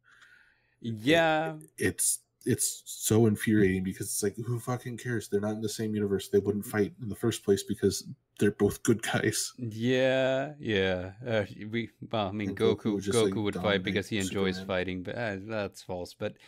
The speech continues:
Speaker 1: uh, that being said, uh, so, like, I, I gotta point out that <laughs> Royal Gargoyle in the chat says something hilarious 'cause he's,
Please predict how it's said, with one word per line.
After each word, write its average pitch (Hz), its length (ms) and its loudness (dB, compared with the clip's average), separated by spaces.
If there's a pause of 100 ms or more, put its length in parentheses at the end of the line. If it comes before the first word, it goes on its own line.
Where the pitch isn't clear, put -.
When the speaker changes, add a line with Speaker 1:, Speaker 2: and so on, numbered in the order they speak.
(360)
Speaker 1:
uh, 135 220 4
that 143 200 0
being 156 220 -2
said, 151 200 0
uh, 123 300 0
so, 147 240 -4
like, 135 240 0 (180)
I, 135 240 0
I 135 60 0
gotta 156 180 0
point 135 240 -2
out 131 140 0
that 120 240 -2
<laughs> - 0 -
Royal 120 360 2
Gargoyle 104 640 0
in 98 60 -2
the 98 100 -2
chat 98 280 0
says 107 120 -2
something 98 280 -4
hilarious 95 600 0
'cause 113 200 -4
he's, 120 400 -2